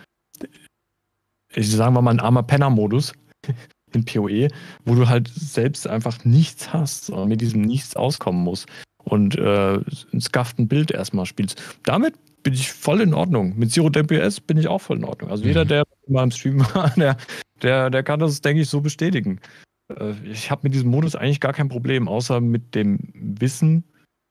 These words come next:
Speaker 1: was ich aufgrund des Gesamtgrinds schon habe, den ich jetzt immer in den letzten Jahren hier abgesessen hab, äh, dass ich weiß, wie zeitaufwendig es sein wird.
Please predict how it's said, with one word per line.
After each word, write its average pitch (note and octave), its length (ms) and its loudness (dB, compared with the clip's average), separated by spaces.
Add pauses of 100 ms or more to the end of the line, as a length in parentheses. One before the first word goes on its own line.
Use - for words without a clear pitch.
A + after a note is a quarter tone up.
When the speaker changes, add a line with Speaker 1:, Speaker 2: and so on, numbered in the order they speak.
(100)
Speaker 1:
was G#2+ 240 -8
ich - 60 -10
aufgrund A#2+ 340 -4
des A#2 180 -10
Gesamtgrinds B2+ 1080 -4
schon A2+ 180 0
habe, A#2+ 340 0
den G#2+ 200 0
ich A2+ 180 -4
jetzt G#2+ 180 -6
immer G#2+ 400 -2
in G2+ 80 -4
den G#2 120 0
letzten A2 300 -2
Jahren A2+ 300 0
hier A2 220 2
abgesessen G2+ 880 -2
hab, G2+ 260 -4 (440)
äh, - 140 -2
dass G#2 180 -2
ich G#2 120 -6
weiß, G#2+ 280 -2
wie G#2 40 -4
zeitaufwendig G#2+ 540 -2
es G2 140 -4
sein F#2 260 -4
wird. G#2 160 -4